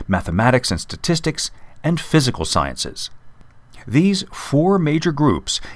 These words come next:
included more than two hundred and twenty diverse majors, ranging from agroecology and sustainable agriculture to artificial intelligence and from chemical engineering to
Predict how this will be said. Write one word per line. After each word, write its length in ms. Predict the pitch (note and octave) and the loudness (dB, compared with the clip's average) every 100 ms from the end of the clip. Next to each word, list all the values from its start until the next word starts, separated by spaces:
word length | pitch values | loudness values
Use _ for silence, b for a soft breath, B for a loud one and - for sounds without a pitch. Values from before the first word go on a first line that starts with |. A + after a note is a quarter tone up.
| B | B
included 580 | C3 C3 D#3 D3+ C#3+ A#2+ | 2 4 4 4 4 2
more 260 | C3+ D3+ | 2 4
than 200 | C#3 C3+ | 4 2
two 260 | B2 - F3+ | 0 -2 -2
hundred 480 | - - F#3+ F3+ C#3+ | -4 0 0 2 0
and 160 | G2+ | -2
twenty 460 | - - F#3+ F#3+ D2 | -4 2 2 4 0
diverse 580 | - C3+ C#3+ C#3 C#3+ C3+ | 2 4 4 4 4 2
majors, 500 | D3 D3 F#2 - - B B | 2 0 -2 -6 -12 B B
ranging 320 | C3+ D3+ C3+ | 4 6 4
from 320 | A#2+ A#2+ G#2 - - | 2 4 2 0 0
agroecology 1040 | G#2 A#2+ A#2 G#2 F#2+ C#3 D#3+ C3+ - C2+ - B B | 2 4 2 2 0 0 2 0 -2 -8 -14 B B
and 100 | G#2+ | -4
sustainable 640 | - G2 B2 A2+ F#2+ F#2+ - | -2 0 2 2 2 0 0
agriculture 760 | F3 C#3+ - D#2+ - G2 G2 - - B B | 2 0 -2 -4 -2 -2 -2 -8 -18 B B
to 140 | E3 | 2
artificial 500 | D3 E3 D#3+ E3+ E3+ | 4 2 4 2 2
intelligence 640 | E3 - D#3+ C#3+ E2+ D2 - B B | 0 2 2 2 -2 -4 -8 B B
and 220 | - A#2 | -2 -2
from 200 | - A#2 | -2 -4
chemical 440 | A2+ - C3 C3+ D3+ | -2 0 2 2 4
engineering 640 | D3 B2 C3 F3+ C#3 C3 - | 4 4 4 4 2 0 0
to 180 | C3+ | -2